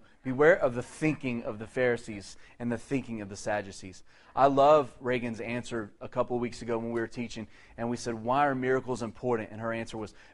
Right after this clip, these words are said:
"Miracles are meant to cause us to think differently about things and to see things differently." And that is when the kingdom of God comes to earth, when we have an encounter with God, we should be transformed.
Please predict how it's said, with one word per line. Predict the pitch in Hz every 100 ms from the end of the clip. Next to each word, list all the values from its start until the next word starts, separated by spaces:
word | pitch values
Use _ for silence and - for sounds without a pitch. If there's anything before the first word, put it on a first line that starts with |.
| 110
"Miracles | 120 135 135 139 -
are | 120
meant | 110 110 123 - - -
to | - 117
cause | - 127 120
us | 117 -
to | -
think | - - 143 147
differently | 131 127 151 143 143
about | 135 139 127
things | - 143 139 - -
and | 113 110
to | 113
see | - 127
things | 110 107 95
differently." | - 98 107 - 92 87 - _ _ - -
And | 123
that | 143 165 -
is | 151 151 113
when | 131 131
the |
kingdom | 131 170 180 185 175 - - 131
of | 120
God | 139 143 123
comes | - 143 -
to | 139
earth, | 135 120 123
when | 120
we | 156
have | 170 170
an | 139
encounter | 117 - 139 160
with | 151 120
God, | 120 127 110 98 - - -
we | 139 180
should | - 170
be | 135 139
transformed. | - 156 156 139 - - 147 143 117 98 95 -